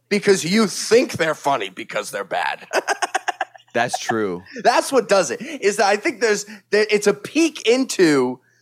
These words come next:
Speaker 1: the brain of someone who finds it funny is what allows it to be funny, is that on some level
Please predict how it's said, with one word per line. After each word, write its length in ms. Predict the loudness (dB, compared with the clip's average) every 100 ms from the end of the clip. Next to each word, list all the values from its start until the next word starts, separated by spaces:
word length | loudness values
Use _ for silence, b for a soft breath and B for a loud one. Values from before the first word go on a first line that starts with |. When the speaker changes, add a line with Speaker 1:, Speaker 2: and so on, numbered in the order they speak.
| _ -6
Speaker 1:
the 100 | -4
brain 420 | 0 2 4 2
of 100 | 0
someone 680 | 2 2 4 2 2 -2 -10 _ _ _ _
who 180 | 0 0
finds 460 | 4 4 4 2 -2
it 100 | -4
funny 400 | -4 -4 -8 _ -2
is 200 | 0 4
what 160 | 4
allows 440 | 4 4 4 2 0
it 80 | -8
to 80 |
be 100 | -8
funny, 260 | 0 2 2
is 100 | 2
that 160 | 2 0
on 100 | 0
some 300 | 4 4 6
level 520 | 4 6 4 4